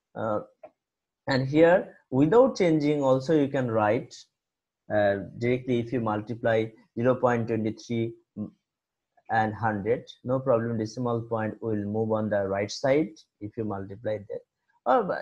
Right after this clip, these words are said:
you should follow this way. This way is the better way. So if you, uh, get the mixed number,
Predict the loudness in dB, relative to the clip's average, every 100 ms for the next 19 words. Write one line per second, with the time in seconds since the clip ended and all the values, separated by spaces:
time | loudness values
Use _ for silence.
0 | -2 -2 -2 -4 2 4 4 2 -2 -4
1 | -6 -6 -6 -6 -4 -2 -2 0 -2 -2
2 | -4 -6 -4 -2 -2 -4 _ _ _ -2
3 | 0 0 2 2 2 -4 _ 2 6 6
4 | 6 4 4 4 4 -2 -4 0 4 6
5 | 6 2